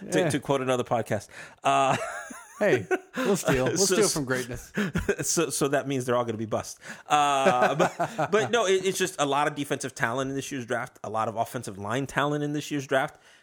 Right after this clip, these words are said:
Speaker 1: which is another thing teams need. And, and, and unfortunately, and, and I'm not saying D A Met-, D K Metcalf and, and these other wide receivers don't deserve to be there.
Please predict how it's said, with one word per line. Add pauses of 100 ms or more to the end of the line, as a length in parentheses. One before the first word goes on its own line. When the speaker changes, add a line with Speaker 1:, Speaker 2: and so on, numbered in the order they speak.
Speaker 1:
which
is
another
thing
teams
need.
And,
and,
and
unfortunately, (380)
and,
and
I'm
not
saying
D
A
Met-,
D
K
Metcalf
and,
and
these
other
wide
receivers
don't
deserve
to
be
there.